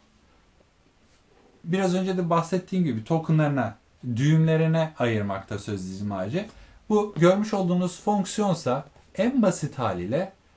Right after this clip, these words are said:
vermiş olduğum her bir düğümü ekrana yazmakta. Bunu yazarken de düğümün seviyesine bağlı olarak indentation koymakta, yana kaydırmakta ki ekranda daha güzel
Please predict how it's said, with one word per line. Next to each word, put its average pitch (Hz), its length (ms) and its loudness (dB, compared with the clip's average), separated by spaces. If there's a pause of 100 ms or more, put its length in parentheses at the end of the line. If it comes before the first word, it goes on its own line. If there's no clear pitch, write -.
(220)
vermiş 208 400 2
olduğum 175 340 2 (140)
her 233 280 2
bir 127 260 2
düğümü 117 500 -2 (200)
ekrana 185 400 0
yazmakta. 107 560 0 (2000)
Bunu 214 360 2 (100)
yazarken 156 720 0
de 170 220 -2 (380)
düğümün 185 420 2
seviyesine 165 720 -2
bağlı 180 260 4
olarak 151 380 0
indentation 170 640 0
koymakta, 92 460 -8
yana 160 500 0
kaydırmakta 123 680 -2
ki 190 240 -4
ekranda 156 580 -2 (100)
daha 151 260 2
güzel 113 420 0